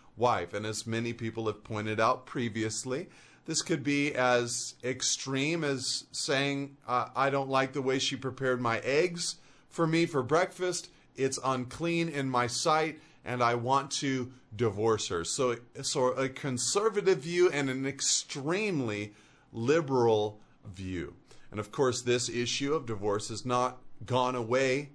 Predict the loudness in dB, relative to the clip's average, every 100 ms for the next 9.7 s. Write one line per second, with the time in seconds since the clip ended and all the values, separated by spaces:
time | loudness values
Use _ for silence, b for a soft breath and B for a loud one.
0 | -6 -2 -2 -2 -4 0 0 -2 -8 B
1 | B B -10 -6 -4 -6 -10 -4 -2 -4
2 | -6 -10 -4 -2 2 4 2 0 -2 -2
3 | -2 0 -2 -2 -4 -4 -6 -6 -6 -6
4 | -6 -6 -6 -6 -4 -4 -2 -4 -4 -8
5 | -6 -6 -6 b b b b -4 0 0
6 | 2 0 0 -2 -2 -2 -2 B B B
7 | B -4 0 2 2 2 0 0 0 0
8 | 4 4 4 0 2 2 2 2 2 0
9 | 0 -2 0 2 0 -6 -10